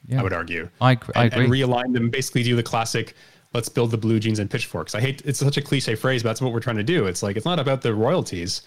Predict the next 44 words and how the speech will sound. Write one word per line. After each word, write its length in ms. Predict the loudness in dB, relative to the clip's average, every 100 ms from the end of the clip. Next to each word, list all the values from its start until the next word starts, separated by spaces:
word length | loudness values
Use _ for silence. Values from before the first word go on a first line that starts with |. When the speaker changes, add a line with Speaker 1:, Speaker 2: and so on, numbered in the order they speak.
| -16 -20 -14 -6
Speaker 2:
It's 140 | -2
about 340 | 0 2 0 -2 -12 -20 _
giving 240 | -4 0 2
them 140 | 2
tools 300 | 2 2 2
that 160 | 0 -2
are 220 | -2 -2
productive 760 | -4 -8 -8 -4 -6 -2 -2 0
from 140 | 0
day 160 | 2 2
one, 460 | 2 2 0 -2 0
and 80 |
then 120 | 0 2
let 200 | 0 0
them 240 | 2 2
take 220 | 2 -2
care 120 | -2 -2
of 40 |
the 80 | 0
royalties 280 | -2 0 0
themselves, 540 | 0 0 -2 -4 -6
'cause 140 | -6
they 80 | -6
did 160 | -4 -6
it 100 | -6
all. 340 | -6 -8 -12 _ -18
Speaker 1:
Yeah. 80 | -16 -16 -20 _
No, 100 | 0 4 4
I 60 |
love 180 | 4 4
it. 140 | 2 2
And, 220 | 2 6
uh, 220 | 8 6 2 -10 2
well, 120 | 4
again, 240 | 6 4 4
we'll 160 | 2
put 300 | 6 4 4
the 100 | 6
links 320 | 6 6 2 -2
to 140 | 2
useful 380 | 4 4 2 2
books 280 | 4 2 2
dot 240 | 0 2
co 360 | 6 6 6